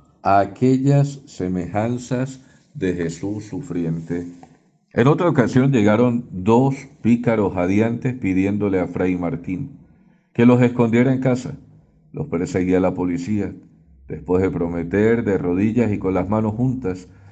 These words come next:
que nunca más harían mal, ni siquiera a un mosquito. Fray Martín les mandó esconderse debajo de un colchón. La policía llegó y le preguntó si estos hombres estaban allí. "Búsquenlos por ahí, puede ser que sí,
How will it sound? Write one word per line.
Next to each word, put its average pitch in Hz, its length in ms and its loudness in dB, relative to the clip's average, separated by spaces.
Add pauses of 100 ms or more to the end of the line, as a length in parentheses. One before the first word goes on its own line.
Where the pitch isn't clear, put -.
(140)
que 123 160 4
nunca 143 520 2
más 139 560 2
harían 95 600 0
mal, 87 360 -4 (500)
ni 80 120 -8
siquiera 104 560 2
a 107 40 4
un 101 260 0
mosquito. 127 760 -4 (340)
Fray 95 280 2
Martín 87 640 0
les 92 160 0
mandó 87 360 -2
esconderse 107 840 -2 (320)
debajo 92 580 0
de 92 120 0
un 92 100 -4
colchón. 92 600 -6 (420)
La 113 100 6
policía 123 440 4
llegó 120 400 6
y 135 80 4
le 107 100 4
preguntó 95 500 2
si 110 480 2
estos 104 460 2
hombres 110 320 0
estaban 95 460 2
allí. 107 360 0 (520)
"Búsquenlos 113 380 2
por 90 180 0
ahí, 104 240 4
puede 101 380 4
ser 92 280 0
que 87 140 0
sí, 127 360 -4